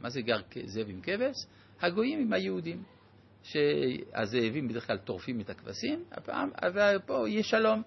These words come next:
הגויים לא יעשו לנו צרות. כך מסביר הרמב"ן. על זה מקשה הראב"ד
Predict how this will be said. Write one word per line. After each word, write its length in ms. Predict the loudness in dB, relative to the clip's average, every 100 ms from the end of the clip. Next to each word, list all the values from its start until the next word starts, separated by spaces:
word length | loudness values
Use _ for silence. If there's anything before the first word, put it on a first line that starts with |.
| -8 -20 -14 -6
הגויים 380 | 0 2 2 6
לא 80 |
יעשו 320 | 8 8 6 2
לנו 220 | 2 0
צרות. 440 | -4 -6 -6 -16 -20 -20 -20 -20 -14 -2
כך 120 | -2
מסביר 320 | 0 -2 0
הרמב"ן. 340 | 2 0 -4 -10 -18 -14
על 100 | -8
זה 180 | -2 2
מקשה 600 | 2 0 -4 -2 0 0 -2 -10 -10
הראב"ד 560 | -6 -2 -2 2 0